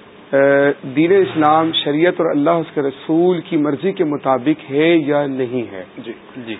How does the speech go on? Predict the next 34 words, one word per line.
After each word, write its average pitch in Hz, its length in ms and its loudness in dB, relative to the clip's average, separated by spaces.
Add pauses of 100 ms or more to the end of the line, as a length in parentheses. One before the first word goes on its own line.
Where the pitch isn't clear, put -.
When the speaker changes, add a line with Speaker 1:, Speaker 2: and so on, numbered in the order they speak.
Speaker 1:
اگر 160 200 2
انسان 202 400 2
کسی 196 240 -8
چیز 214 240 -4
کی 220 100 -2
خواہش 180 400 0
کرتا 165 460 2
ہے، 165 180 2 (140)
اس 160 140 -2
کو 180 260 -2
اللہ 151 240 0
اس 180 180 -4
کے 175 80 -2
رسول 208 400 -2
کی 196 260 -4
مرضی 165 480 0
کے 208 120 0
مطابق 156 560 0
اس 156 120 -12
کا 160 80 -4
تابع 160 420 2
کر 175 120 -2
کے 175 140 -2
اگر 156 220 2 (100)
وہ 175 160 0 (460)
اس 170 120 2
خواہش 160 340 2
کا 196 100 2
اظہار 151 500 2
کرتا 160 400 0
ہے 156 80 0
یا 190 100 4
اس - 180 -2
پر، 175 120 -2